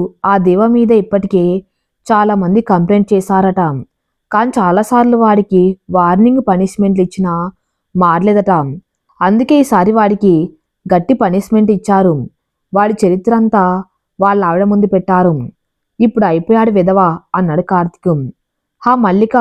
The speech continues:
ఈరోజు కార్తీక్ వల్ల నా పగ చల్లారింది," అన్నారు అమర్నాథ్ గారు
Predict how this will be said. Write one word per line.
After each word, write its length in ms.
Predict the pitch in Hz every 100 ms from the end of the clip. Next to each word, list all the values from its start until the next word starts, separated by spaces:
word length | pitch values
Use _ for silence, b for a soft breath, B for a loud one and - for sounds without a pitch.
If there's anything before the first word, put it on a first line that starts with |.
| 190 185 - 208
ఈరోజు 320 | 190 180 226
కార్తీక్ 460 | 196 175 180 202
వల్ల 200 | 202 196 175 170 185 _ _ _ -
నా 100 | 214
పగ 220 | 190 170
చల్లారింది," 640 | 202 208 196 185 190 185 175 180 185 _ _ _ -
అన్నారు 320 | 190 185 175
అమర్నాథ్ 540 | 202 185 190 196 196 190
గారు 140 | 185